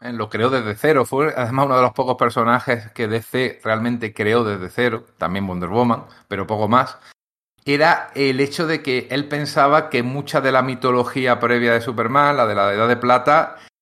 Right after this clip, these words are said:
no era, mm, adecuada para un lector de los años ochenta.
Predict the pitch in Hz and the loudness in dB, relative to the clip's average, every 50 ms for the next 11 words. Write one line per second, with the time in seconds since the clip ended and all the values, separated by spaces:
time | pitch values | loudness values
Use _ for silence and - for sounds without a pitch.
0 | _ - - 131 131 131 135 139 139 139 139 139 135 135 135 135 135 139 131 - | _ -14 -12 -10 -6 -4 -2 0 0 2 2 2 2 4 4 4 4 4 2 -2
1 | - - - _ _ - 123 123 117 107 120 127 127 131 - 131 123 123 123 127 | -6 -14 -20 _ _ -14 -14 -12 -6 -2 -2 -2 -2 -2 -2 2 4 4 4 4
2 | 123 123 120 120 117 117 113 117 - 117 117 117 107 107 104 101 98 92 90 - | 4 4 2 2 2 -2 -2 0 0 0 2 2 2 0 0 -2 -4 -6 -8 -10
3 | - 92 87 - - - - _ | -12 -12 -12 -12 -14 -16 -18 _